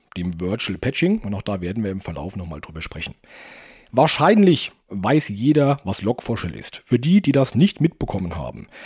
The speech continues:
Man spricht, also das B S I hat diese, diese, ähm, Schwachstelle, die da aufgetreten ist, erste Mal als extrem,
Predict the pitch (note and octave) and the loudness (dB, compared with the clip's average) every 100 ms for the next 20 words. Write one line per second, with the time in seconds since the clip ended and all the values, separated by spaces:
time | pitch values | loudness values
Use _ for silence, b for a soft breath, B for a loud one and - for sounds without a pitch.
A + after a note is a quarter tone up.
0 | B B - B2+ C#3 - C#3 B3+ - E2+ | B B 0 2 2 0 4 4 2 -8
1 | D#2+ F2 - C3 C#3+ - F#3 G3+ D3 - | -8 -8 0 4 4 6 8 8 6 -2
2 | - C3 B2+ B2 A2+ A2 A#2 G#2+ G#2+ - | 0 2 4 4 2 0 -2 0 0 -2
3 | F2+ F2 - C3 D3+ - B2 B2 G2+ A2+ | -4 -6 -2 0 0 0 -2 0 -2 -4
4 | - A2 A2 A2+ G2+ G#2+ - F#2+ - F2 | -4 -8 -4 -4 -2 -4 -4 -8 -6 -6
5 | F2 G2+ F#2+ G#2 - C#3 - - G#2 B2+ | -4 -6 -6 -8 -2 -2 -2 -6 2 6
6 | D#3+ | 6